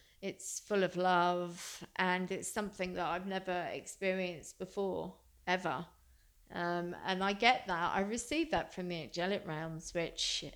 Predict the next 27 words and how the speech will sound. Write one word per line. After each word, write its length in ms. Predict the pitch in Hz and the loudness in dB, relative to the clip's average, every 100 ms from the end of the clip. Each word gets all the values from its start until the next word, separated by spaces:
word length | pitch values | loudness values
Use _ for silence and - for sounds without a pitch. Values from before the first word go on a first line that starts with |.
| - | -4
if, 680 | 175 175 - - - - - - - | 0 0 -4 -14 -16 -16 -18 -18 -4
um, 440 | 180 170 170 165 160 | 0 0 0 -2 -2
any 260 | 180 185 185 | 0 2 2
of 140 | 175 | 0
you 100 | 185 | -4
do 220 | 175 185 | 0 0
Descartes 500 | 180 175 170 - 165 | 2 0 0 0 -2
classes, 600 | 165 175 170 - 170 160 | 0 0 0 -2 -6 -4
you'll 140 | 190 196 | -4 -4
see 220 | - 262 | -4 -4
me 240 | 233 170 | -2 -2
and 120 | 165 165 | -4 -2
Diane 420 | 170 170 170 165 | 0 2 0 -2
in 120 | - | -6
tears 560 | - 196 175 - - - _ - - - - - | -4 0 0 -2 -8 -16 _ -20 -20 -20 -20 -2
in 140 | 202 | 0
a 60 | 208 | 0
few 240 | 208 254 | 2 2
of 80 | 269 | 4
these 180 | 185 175 | 2 -2
classes, 560 | - 185 196 202 170 160 | 4 6 6 4 -4 -4
because 400 | 180 175 185 190 | -6 -6 -6 -6
it's 180 | 135 | -4
actually 420 | 214 202 - 175 - | -4 -2 -2 -2 0
overwhelming 720 | - 180 180 180 185 185 175 170 | 0 2 0 0 2 2 0 -2
the 100 | 170 | -2
love 220 | 170 175 | 2 2